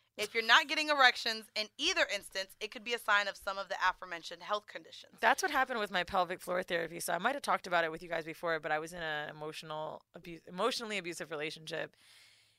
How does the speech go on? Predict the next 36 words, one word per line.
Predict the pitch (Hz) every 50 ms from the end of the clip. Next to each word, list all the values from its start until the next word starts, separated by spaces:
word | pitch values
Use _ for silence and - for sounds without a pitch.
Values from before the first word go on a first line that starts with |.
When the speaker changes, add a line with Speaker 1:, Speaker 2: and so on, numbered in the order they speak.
| _ _ _ _ _ -
Speaker 2:
and | 185 180 170
I | 165 170
was | 165 156
having | 156 170 170 165 170 165
a | 160
hard | 151 175 165 165 165 160 160
time | - - 165 156 156 151 151 151 151 151 151 - _ _ _ _ _ _ _ _ _ _ _ _ _ _ _ _ _ _ _ _ _ _ _
having | - - 196 185 180
sex, | 170 - - 180 160 - -
intercourse, | - - 190 185 - - - - 175 - -
like, | 190 180 185 - - - -
feeling | 214 214 214 214 214 196
a | 185
sharp | - - - 214 180 185 180 -
pain | - 185 170 170 170 165
during | 156 156 151 151 151
sex. | - - - 156 - - - - - - - _ _ _ _ _ _ _ - - - - - - - - - - - _ _
So | - - - 214 190 190 185 185 185 185 180 - _ _ _ _ _ _ _ _ _ _ _ _ _
I | - 196 208
ended | 240 294 302 302 247
up | 214 196 196 190 185 - _ _ _ _
cheating | - - - 233 226 202 180 165
on | 147 -
him | - - - _ _ _ _ _ _ _
right | - 175 175 175 147
towards | - 196 180 175 160
the | 170 165 156
end. | - - - - _ - _ _ _ _ _ _ _ _ _
And | 175 175
the | 180 170
day | 151 185 202 220 254
that | 262 254 220
I | 208
cheated | 208 - - 269 294 294 233 175
on | 170 160 156
him, | 156 175 190 196